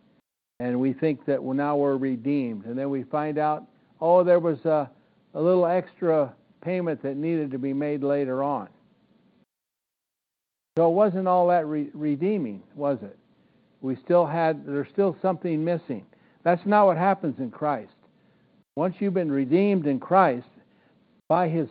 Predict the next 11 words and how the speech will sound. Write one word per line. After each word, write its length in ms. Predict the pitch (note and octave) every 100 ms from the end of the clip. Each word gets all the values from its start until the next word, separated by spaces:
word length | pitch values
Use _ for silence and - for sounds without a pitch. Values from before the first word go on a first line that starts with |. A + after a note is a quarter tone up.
| -
blood, 500 | F3+ A3 C#3+ A#2+ B2+ _ _ _ _ _ _ _ _ _ _ _ _ _ _
you 180 | F3 A3+
have 500 | E3 - A3 C#3+ A2 - _ _ _ _ _ _
the 580 | A#2 A2+ G3+ B3 D3+ G#2+ A2
redemption, 680 | B2+ B2+ D3+ D3 - G#2+ F#2 _ _ _ _ _ _ _ _ _ _ _ _ _ _ _ _ -
the 420 | G3 B3+ F#3 G#2+ - _ _ _ _ _
forgiveness 680 | - C3+ B2 F#3 C#3+ B2+ G#2+ - _
of 160 | - G#2+ - -
sins. 440 | G3+ C3 G2 G#2 _ _ _ _ _ _ _ _ _ _
And 120 | A#2+
that 260 | C3 E3+ D3